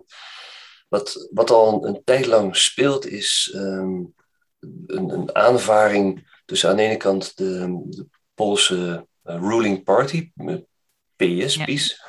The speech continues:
Speaker 1: van meneer Kaczynski, die in, in tweeduizend vijftien de verkiezing heeft gewonnen. Eigenlijk, ehm,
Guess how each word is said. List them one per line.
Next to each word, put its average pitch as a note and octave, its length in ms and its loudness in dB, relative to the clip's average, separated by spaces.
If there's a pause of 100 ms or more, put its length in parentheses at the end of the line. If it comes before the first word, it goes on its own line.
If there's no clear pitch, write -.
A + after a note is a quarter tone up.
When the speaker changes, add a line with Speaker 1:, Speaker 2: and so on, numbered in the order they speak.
(120)
Speaker 1:
van - 120 -8
meneer E3+ 160 -8
Kaczynski, - 520 -2 (600)
die G2+ 580 -4
in, F#2+ 360 0
in G2 120 0
tweeduizend G2+ 400 0
vijftien A2 500 2
de F#2 100 -6
verkiezing C3 380 -2
heeft A#2+ 140 2
gewonnen. A#2 300 2
Eigenlijk, - 520 -2
ehm, G2 300 -2